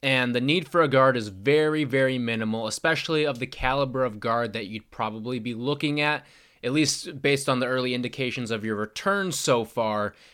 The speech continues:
in this class of twenty twenty-two. So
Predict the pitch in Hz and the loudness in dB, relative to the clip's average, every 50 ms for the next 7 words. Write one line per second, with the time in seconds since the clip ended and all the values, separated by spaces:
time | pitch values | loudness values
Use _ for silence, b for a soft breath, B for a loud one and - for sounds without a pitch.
0 | b b - 143 139 127 120 - - - 135 123 117 - - 107 - - 139 127 | b b -2 0 0 0 0 -2 0 0 2 2 0 -4 -8 -10 -8 -4 -4 -2
1 | 123 117 110 - - 131 117 110 104 - - - 185 160 117 98 98 - b b | -2 -2 -4 -4 -2 -2 -2 -2 -2 -4 -2 0 0 0 0 -2 -6 -12 b b
2 | b b b b b - - - 160 147 143 139 139 135 131 120 | b b b b b -2 2 4 6 6 8 6 6 4 2 0